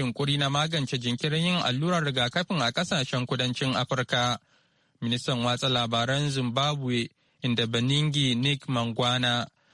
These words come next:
a ƙarshen makon da ya gabata ya faɗa a kafar yaɗa labaran gwamnati cewa gaba ɗaya ma'aikatan gwamnati waɗanda ba su yi allurar rigakafin cutar covid nineteen ba za a bar su su yi aiki ba daga yau Litinin. Babu tsawaita ƙarin kan wa'adin ranar sha biyar ga watan Oktoba,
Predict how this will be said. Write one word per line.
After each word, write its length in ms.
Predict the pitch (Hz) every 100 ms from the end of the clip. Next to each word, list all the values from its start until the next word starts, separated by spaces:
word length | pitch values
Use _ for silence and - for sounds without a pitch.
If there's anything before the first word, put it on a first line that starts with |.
| _
a 80 | -
ƙarshen 380 | 110 113 127 120
makon 400 | 127 139 139 123
da 80 | 120
ya 100 | 143
gabata 460 | 127 123 139 143
ya 240 | 123 135 143
faɗa 400 | - 139 143 123
a 40 |
kafar 260 | 147 143 147
yaɗa 340 | 143 170 170
labaran 540 | 151 123 117 120 156
gwamnati 400 | 151 156 180 202 151
cewa 500 | - 127 120 123 117 - _ _ -
gaba 320 | 127 127 165
ɗaya 180 | 175 196
ma'aikatan 600 | 202 220 196 175 160 180
gwamnati 400 | 180 190 202 202
waɗanda 340 | 185 190 190 160
ba 100 | 143
su 160 | 131 147
yi 40 |
allurar 340 | 131 143 185 175
rigakafin 520 | 151 131 175 175 165
cutar 260 | 135 160 156
covid 300 | 190 202 156
nineteen 580 | 127 117 - 131 123 117 _ _
ba 120 | 117
za 180 | 117 135 120
a 40 |
bar 200 | 117 131
su 140 | 151 135
su 120 | -
yi 100 | 120
aiki 380 | - 151 156 127
ba 120 | 139
daga 200 | 165 135 123
yau 160 | 123
Litinin. 640 | 120 120 - 120 127 123 - _ _ _ _ -
Babu 300 | 127 127 120
tsawaita 400 | 135 131 123 120
ƙarin 400 | 135 139 139 123
kan 240 | 160 135
wa'adin 320 | 139 127 127
ranar 320 | 143 143 147
sha 240 | 139 170 165
biyar 240 | 127 143
ga 100 | 156
watan 280 | 139 170 175
Oktoba, 680 | 117 - 131 127 123 123